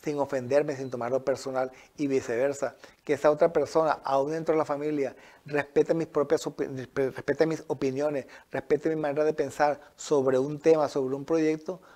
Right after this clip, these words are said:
porque es factible que lo que yo piense, eh, favorezca el proyecto de determinada manera y también lo que esa persona piense, independiente de lo que yo piense, es factible que también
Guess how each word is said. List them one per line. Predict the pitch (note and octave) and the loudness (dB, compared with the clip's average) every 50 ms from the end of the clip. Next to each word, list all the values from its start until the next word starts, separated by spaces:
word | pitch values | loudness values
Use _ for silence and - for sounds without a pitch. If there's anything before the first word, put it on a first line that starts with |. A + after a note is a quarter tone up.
| - _ _ | -20 _ _
porque | - - F3 D#3 D3+ | 0 2 2 2 2
es | C#3+ | 2
factible | D#3+ D3+ - - E3+ D#3+ D3+ D3 | 0 0 0 2 2 2 2 2
que | - D3 | 2 2
lo | B2+ B2+ | 2 2
que | B2 - B2 | 2 0 2
yo | C3 C#3+ C#3+ | 2 0 2
piense, | - F#3 F#3 F#3 F3 - - F#3 - - - - - - _ _ | 2 2 2 2 0 -2 -6 -6 -6 -10 -20 -20 -20 -20 _ _
eh, | - E3 D3+ C#3+ C3+ C3 B2 - - - _ _ - | 2 4 4 4 4 2 0 -2 -6 -10 _ _ 8
favorezca | - E3 D#3 D3+ D3 D#3+ F3+ F#3 - G3+ F#3+ | 10 10 10 10 8 6 4 4 6 4 4
el | F#3+ | 6
proyecto | F3+ D#3 D3 D3+ E3+ F#3 - - - - - | 6 4 4 4 2 0 0 -4 -6 -4 -4
de | D#3 D3+ | -2 -2
determinada | C#3+ C3 C#3 C3 C3 B2+ C3 C#3 D3 | 0 0 0 -2 -2 0 0 2 2
manera | D3+ D3+ C#3+ D3 D#3 D3+ D3 C3 - - - - _ _ - | 2 0 -2 -2 -2 0 -2 -2 -4 -8 -20 -20 _ _ -4
y | A3+ A#3 A#3+ | -4 0 4
también | - F#3+ E3+ D3+ D3 D3+ D#3 D#3 | 4 4 6 6 4 2 2 2
lo | D3 C3+ | 0 -2
que | - B2+ | -2 -2
esa | B2 - D#3 D#3+ | 0 0 -2 -2
persona | D#3 C#3+ - D3+ D3+ D#3 D#3+ - - - - - _ _ _ _ _ _ _ | -2 -2 -2 0 0 2 0 0 -2 -6 -20 -20 _ _ _ _ _ _ _
piense, | - E3+ E3+ F3 E3 E3 D3+ B2+ A#2 - - - _ _ _ _ | 4 4 4 4 4 0 -2 -2 -2 -4 -12 -20 _ _ _ _
independiente | - D3+ D3 C#3+ C#3 - C#3 C3+ C#3 C#3+ E3+ | -10 -8 -6 -6 -4 -4 -4 -4 -2 0 0
de | E3 | 2
lo | E3+ E3 | 2 2
que | - F3 | 2 2
yo | F3 E3+ | 0 2
piense, | E3+ F3+ F3 E3+ - - - | 0 -2 -4 -4 -4 -8 -10
es | D3 - | -6 -4
factible | - D3+ C3+ - D3 D3 C#3+ | -4 -4 -4 -4 -4 -4 -2
que | D3+ C#3 | -2 0
también | C3+ A#2+ A#2+ A#2 B2 B2 B2+ B2+ C3+ C3+ C#3 C#3 | 0 -2 -2 -2 -2 -2 -2 -2 -2 -6 -8 -12